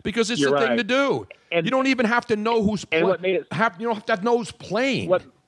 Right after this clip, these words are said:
Speaker 2: what made it so interesting to us is so many laws do go into effect on a January first case. So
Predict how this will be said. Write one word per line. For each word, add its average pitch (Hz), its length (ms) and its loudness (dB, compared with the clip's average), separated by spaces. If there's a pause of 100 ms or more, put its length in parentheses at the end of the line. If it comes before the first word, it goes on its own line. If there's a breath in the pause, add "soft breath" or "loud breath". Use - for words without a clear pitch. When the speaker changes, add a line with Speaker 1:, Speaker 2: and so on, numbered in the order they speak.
(1300)
Speaker 2:
what 165 220 0
made 190 180 2
it 156 120 -4
so 170 80 0
interesting 165 300 -4
to 143 80 -2
us 190 160 0
is 131 100 -4 (100)
so 180 120 2
many 170 180 -2
laws 135 400 2 (320)
do 147 140 2
go 139 220 2
into 127 200 -2
effect 127 440 0
on 120 80 0
a 107 40 -2
January 120 540 0
first 123 280 0
case. 147 220 2 (640 loud breath)
So 147 300 2